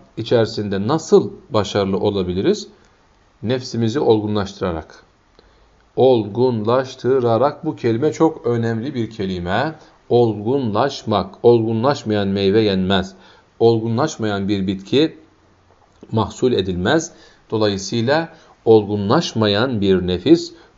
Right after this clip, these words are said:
olgunlaşmayan bir ruh cennette bulunamaz. Cennette bulunabilmek için bu çilehanede,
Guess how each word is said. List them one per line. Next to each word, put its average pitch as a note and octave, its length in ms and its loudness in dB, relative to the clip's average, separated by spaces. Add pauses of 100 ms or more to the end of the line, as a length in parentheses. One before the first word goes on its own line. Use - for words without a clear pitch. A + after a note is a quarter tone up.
olgunlaşmayan A2 1000 0
bir F#2+ 140 2
ruh C#3 320 6 (480)
cennette G#2 1120 2 (680)
bulunamaz. G2+ 760 -2 (320)
Cennette B2 540 2
bulunabilmek B2 640 0
için E3 440 -4 (760)
bu B2+ 420 0 (340)
çilehanede, A2+ 920 0